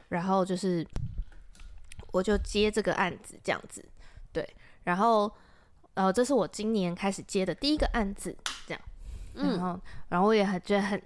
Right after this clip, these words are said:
Speaker 1: 很幸福，
Speaker 2: 嗯。
Speaker 1: 因为她也是我们很久，很久以前就是一起参加特会的一个朋友，
Speaker 2: 哇。
Speaker 1: 这样。然后也是非常有才气的女孩儿。
Speaker 2: 嗯。
Speaker 1: 然后我就觉得，哇，好开心哦，谢谢你信任我，然后也谢谢你就是，就是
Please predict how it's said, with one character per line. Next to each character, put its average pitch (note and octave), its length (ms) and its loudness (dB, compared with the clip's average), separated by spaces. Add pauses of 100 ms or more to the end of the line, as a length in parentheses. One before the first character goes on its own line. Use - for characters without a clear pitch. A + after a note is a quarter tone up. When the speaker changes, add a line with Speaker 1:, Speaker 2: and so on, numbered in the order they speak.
(140)
Speaker 1:
很 A3 200 0
幸 C4 340 4
福， E3+ 320 -6
Speaker 2:
嗯。 - 60 -8
Speaker 1:
因 A3+ 120 6
为 A#3 40 8
她 A3+ 140 4
也 G3+ 100 2
是 G#3+ 220 0 (340)
我 F3+ 120 0
们 F3 260 4
很 F#3 240 2
久， G3 300 2
很 F#3 180 0
久 F#3 160 4
以 E3+ 80 0
前 E3 260 -4
就 F#3 120 -4
是 G3+ 100 -4
一 C4 60 2
起 F#3 100 -2
参 G3 180 2
加 G3+ 140 2
特 G#3 180 2
会 F#3 140 4
的 F3 100 0
一 D3+ 40 -2
个 E3+ 120 -2
朋 - 200 -8 (120)
友， E3 160 0 (180)
Speaker 2:
哇。 G#3 320 4
Speaker 1:
这 G#3 40 4
样。 F#3+ 220 -4 (340)
然 F#3 100 2
后 F#3 60 6
也 F3+ 60 4
是 G3+ 100 2
非 A3 220 2
常 F#3+ 160 0
有 E3+ 80 -2
才 E3 260 -4
气 - 220 -4
的 F3 100 2
女 E3 180 -2
孩 F3+ 200 -2
儿。 A3+ 240 4
Speaker 2:
嗯。 F#3+ 280 -2 (420)
Speaker 1:
然 F#3 80 -2
后 F3+ 60 0
我 F#3 60 4
就 A3+ 40 4
觉 A#3 120 2
得， B3+ 80 4
哇， F4+ 120 6
好 A#3+ 280 0
开 E4 200 4
心 D#4+ 300 -2
哦， A#3 80 2
谢 A#3+ 160 0
谢 A#3 120 0
你 G3+ 120 2
信 A3+ 300 -2
任 G#3+ 260 2
我， - 240 0
然 - 160 -2
后 G3 100 2
也 F#3+ 60 0
谢 F#3 100 -4
谢 G3 160 0
你 F3+ 160 -2
就 F#3+ 140 -6
是， G3 220 -2 (440)
就 - 140 -6
是 F3+ 320 -2